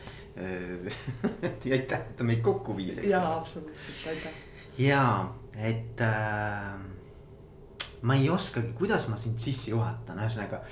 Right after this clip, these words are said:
Speaker 1: s-, sa oled nagu kogu elu olnud, äh, korvpalli juures,
Speaker 2: Jaa.
Speaker 1: spordis.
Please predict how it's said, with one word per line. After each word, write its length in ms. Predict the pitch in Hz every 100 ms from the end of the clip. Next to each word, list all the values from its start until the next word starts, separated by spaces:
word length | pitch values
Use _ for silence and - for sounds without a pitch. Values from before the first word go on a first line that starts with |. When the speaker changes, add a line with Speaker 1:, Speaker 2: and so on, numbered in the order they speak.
| - - - - - - -
Speaker 1:
s-, 220 | - - -
sa 140 | 156
oled 160 | 156 135
nagu 140 | 123 107
kogu 240 | 180 147
elu 220 | 151 156 117
olnud, 460 | 113 110 101 -
äh, 200 | 110 101 98 101
korvpalli 500 | 139 147 110 92 87
juures, 380 | 87 - - - -
Speaker 2:
Jaa. 120 | 147
Speaker 1:
spordis. 640 | 139 - 156 160 104 -